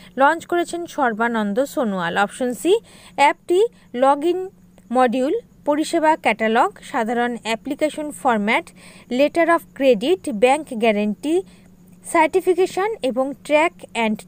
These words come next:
ট্রেস ইত্যাদির মতো বৈশিষ্ট্যগুলি কভার করবে।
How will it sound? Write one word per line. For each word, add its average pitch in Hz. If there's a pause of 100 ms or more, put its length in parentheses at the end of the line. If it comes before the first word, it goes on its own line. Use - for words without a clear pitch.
ট্রেস 285
ইত্যাদির 220
মতো 226
বৈশিষ্ট্যগুলি 220
কভার 208
করবে। -